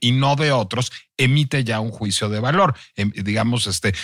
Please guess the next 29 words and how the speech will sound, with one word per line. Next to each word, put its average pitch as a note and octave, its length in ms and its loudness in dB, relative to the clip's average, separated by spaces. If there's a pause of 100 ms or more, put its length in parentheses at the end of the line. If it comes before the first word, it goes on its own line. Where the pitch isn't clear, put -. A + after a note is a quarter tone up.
supone C#3+ 560 2
ya B2 140 2
un B2 160 0
ejercicio G#2 480 -2
de A2 80 0
criterio, F#3 460 0
y A2+ 100 0
esos C#3 180 2
ejercicios A#2+ 480 0
de A2 100 -2
criterio A2 420 0
lo A2 100 -4
hacemos A2 400 0 (480)
todo E3+ 280 4
el C#3 120 0
tiempo, B2 400 -2
todos B2 380 0
los G2+ 140 -6
que F#2+ 100 -12
trabajamos G2+ 640 -2 (260)
en G#2+ 320 0
medios G2 380 -4
de G2 80 -6
comunicación. B2 760 0 (240)
¿Qué D#3 140 2
porcentaje B2+ 760 -2
de A#2 80 0
una A#2+ 200 0
columna A#2 640 0